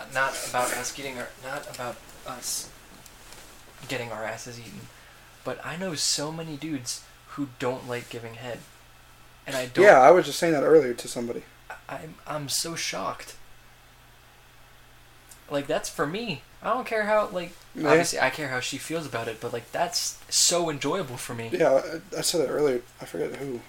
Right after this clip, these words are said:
Speaker 2: But I just saw, like, a meme or something. I was like, "Yeah, like, there's dudes out here that are like, that just don't give head. They're like, 'Oh, you give head? That's such,'"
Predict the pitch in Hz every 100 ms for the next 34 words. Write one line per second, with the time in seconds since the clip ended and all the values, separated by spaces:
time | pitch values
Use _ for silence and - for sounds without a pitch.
0 | - - - - 143 120 147 131 127 -
1 | 139 123 120 135 127 - - - 131 135
2 | 127 123 - 139 - 160 151 123 135 120
3 | - - - - - - - - - -
4 | 127 - - 131 127 120 156 143 - -
5 | - 117 117 135 123 123 131 135 - 139
6 | -